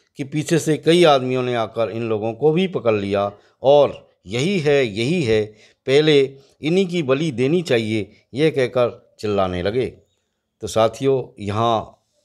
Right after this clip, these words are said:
चंद्रकांता संतति खंड एक का तीसरा भाग समाप्त होता है और अगले वीडियो में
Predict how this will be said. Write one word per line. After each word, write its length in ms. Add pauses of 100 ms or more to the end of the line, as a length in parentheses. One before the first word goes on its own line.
(480)
चंद्रकांता 680
संतति 500
खंड 340 (180)
एक 320
का 180
तीसरा 480
भाग 260
समाप्त 400
होता 240
है 280 (580)
और 420
अगले 280
वीडियो 360
में 220